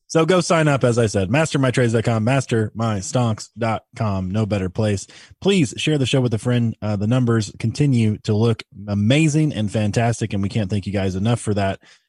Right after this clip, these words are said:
So please continue to share the show. Leave us that rating and review on iTunes. Y'all have been, uh, so nice and so kind, and it helps us out way more than you know. So take the two minutes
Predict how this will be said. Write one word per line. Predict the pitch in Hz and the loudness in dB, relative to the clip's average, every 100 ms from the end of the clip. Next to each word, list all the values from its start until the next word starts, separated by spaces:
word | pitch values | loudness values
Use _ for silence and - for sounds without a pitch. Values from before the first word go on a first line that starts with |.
| - | -8
So | - 107 | -2 -2
please | 90 127 123 120 110 - | 0 2 2 2 -2 -6
continue | 120 110 131 123 | -4 0 0 0
to | |
share | 107 117 | 0 0
the | 107 | 0
show. | 101 107 104 | 0 0 0
Leave | 110 170 156 | 0 2 0
us | 135 | -2
that | - 127 123 | -2 -2 -2
rating | 110 139 139 131 | -2 0 2 0
and | 117 123 | 0 0
review | 117 107 120 123 | 0 0 2 2
on | 110 | 2
iTunes. | 113 113 - 113 110 107 - - _ - | 0 0 0 0 0 -4 -10 -20 _ -4
Y'all | 104 113 | 0 2
have | 110 95 | 2 0
been, | 104 104 98 | 0 0 -2
uh, | - 92 | -6 -8
so | - - 156 | -8 -2 0
nice | 160 101 95 92 | 2 0 -2 -4
and | - 98 | -8 -8
so | - 135 | -2 -2
kind, | 127 107 104 104 - | 0 0 0 -2 -4
and | 98 | -8
it | 87 | -4
helps | 117 - | -4 -2
us | 110 | -4
out | 107 98 - _ | -2 -2 -4 _
way | 110 107 143 | -10 0 2
more | 160 117 107 | 4 4 2
than | 95 | 0
you | 98 | 0
know. | 101 98 | 2 0
So | 98 | -2
take | 98 139 147 - - - - - | -2 0 0 -2 -18 -20 -20 -10
the | 101 104 | -4 -4
two | - 165 | 2 2
minutes | 156 110 101 - - | 4 2 -2 -8 -14